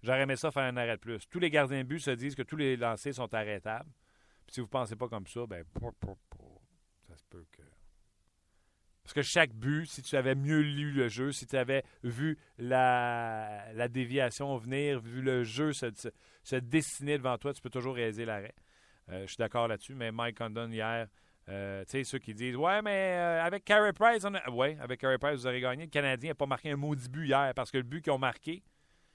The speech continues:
c'est le défenseur des Bruins de Boston qui l'a mis dedans. Et avec un point huit de but marqué depuis que Carey Price est blessé, dites-vous que si Price était dans le filet, on en aurait perdu aussi un paquet.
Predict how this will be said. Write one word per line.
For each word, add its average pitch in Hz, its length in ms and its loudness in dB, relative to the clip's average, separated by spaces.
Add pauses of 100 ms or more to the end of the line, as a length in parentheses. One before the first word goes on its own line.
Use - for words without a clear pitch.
(120)
c'est 190 460 4 (200)
le 127 160 2
défenseur 151 440 2
des 139 100 4
Bruins 151 160 -2
de 143 80 4
Boston 135 320 0
qui 139 140 -8
l'a 135 200 4
mis 127 140 -2
dedans. 127 300 -2 (600)
Et 143 160 2
avec 156 320 6
un 226 200 8
point 185 240 2
huit 175 200 4
de 156 120 4
but 143 100 -6
marqué 165 320 2
depuis 151 200 -6
que - 40 -20
Carey 151 220 4
Price 170 260 0
est 156 60 0
blessé, 143 320 -2
dites-vous 147 240 -8
que 165 100 -2
si - 180 -8
Price 190 280 4
était 160 160 -2
dans 156 80 2
le 147 80 0
filet, 170 180 -8
on 175 80 -4
en 151 140 0
aurait 151 240 4
perdu 147 240 -2
aussi 156 200 -6
un 165 140 -4
paquet. 147 340 -4